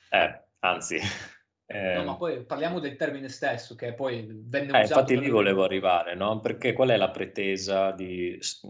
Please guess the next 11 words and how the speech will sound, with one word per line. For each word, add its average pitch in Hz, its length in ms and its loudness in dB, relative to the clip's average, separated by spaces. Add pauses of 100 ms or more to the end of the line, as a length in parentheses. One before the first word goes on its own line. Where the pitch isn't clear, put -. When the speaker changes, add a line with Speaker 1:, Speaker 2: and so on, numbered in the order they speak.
(140)
Speaker 1:
di... 90 280 -12
Allora, 104 180 2
ci 104 120 -4
sono 107 160 0
tante 104 260 2
pretese 87 480 -2
in 85 80 -10
questa 85 480 -4
inva-, 82 380 -2
invasione, 85 720 -2
no? 87 280 -4